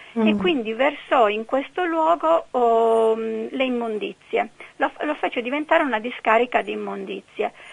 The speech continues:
Speaker 2: e queste immondizie venivano bruciate con il fuoco.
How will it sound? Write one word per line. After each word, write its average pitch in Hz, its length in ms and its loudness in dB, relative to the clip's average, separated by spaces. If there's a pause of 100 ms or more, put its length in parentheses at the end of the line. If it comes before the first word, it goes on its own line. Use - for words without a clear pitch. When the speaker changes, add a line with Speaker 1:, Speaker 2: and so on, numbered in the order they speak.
(240)
Speaker 2:
e 262 260 4
queste 285 240 -4
immondizie 339 540 -2
venivano 269 460 0
bruciate 285 600 0
con 202 220 -4
il 202 160 -8
fuoco. 202 600 -2